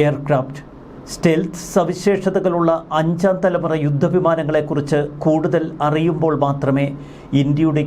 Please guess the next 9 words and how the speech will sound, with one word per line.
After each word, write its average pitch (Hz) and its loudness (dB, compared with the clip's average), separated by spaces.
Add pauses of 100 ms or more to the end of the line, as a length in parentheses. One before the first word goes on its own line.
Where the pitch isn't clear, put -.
(120)
കുതിപ്പിൻ്റെ 156 2 (100)
ചരിത്രം 143 0 (280)
നമുക്ക് 135 0 (100)
പൂർണ്ണമായി 139 2 (140)
ബോധ്യപ്പെടൂ. 131 2 (580)
ഏത് 196 4 (120)
കാലാവസ്ഥയിലും 196 2
പ്രവർത്തിക്കാൻ 180 0 (180)
സാധിക്കുന്ന 175 0